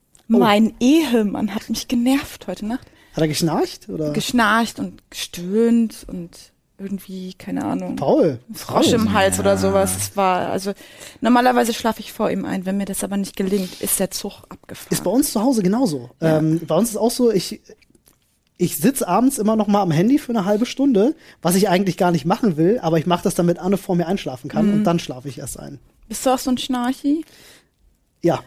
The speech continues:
Speaker 2: Ja.
Speaker 1: Anne aber auch. <laughs> Da nehmen wir uns beide
Speaker 2: Ah.
Speaker 1: überhaupt nichts. Aber ja, ähm, es ist aber tatsächlich, äh, ein bisschen weniger geworden. Also früher hab ich, hab ich sehr viel stärker geschnarcht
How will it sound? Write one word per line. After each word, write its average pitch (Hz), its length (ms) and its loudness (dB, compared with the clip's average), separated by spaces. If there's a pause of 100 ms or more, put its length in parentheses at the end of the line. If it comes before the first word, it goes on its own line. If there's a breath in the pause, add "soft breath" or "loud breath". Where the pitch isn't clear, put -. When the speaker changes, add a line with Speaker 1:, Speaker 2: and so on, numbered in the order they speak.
(180)
Speaker 2:
Ja. 233 280 -2
Speaker 1:
Anne 196 160 4
aber 160 220 2
auch. 135 200 -8 (300)
<laughs> 277 320 4
Da 247 100 6
nehmen 214 200 4
wir 196 60 4
uns 180 140 2
beide 175 300 4
Speaker 2:
Ah. - 20 4
Speaker 1:
überhaupt 165 420 2
nichts. 135 220 -6
Aber 160 200 2
ja, 160 140 4 (520 loud breath)
ähm, 170 340 2
es 180 140 2
ist 233 100 2
aber 233 200 4
tatsächlich, 226 680 2
äh, 220 80 4
ein 233 80 2
bisschen 240 220 2
weniger 202 300 2
geworden. 135 420 -8
Also 147 140 -6
früher 226 340 2
hab 233 100 2
ich, 247 280 -2
hab 185 140 0
ich 202 100 -2
sehr 202 120 2
viel 220 160 -2
stärker 170 480 -2
geschnarcht 135 760 -14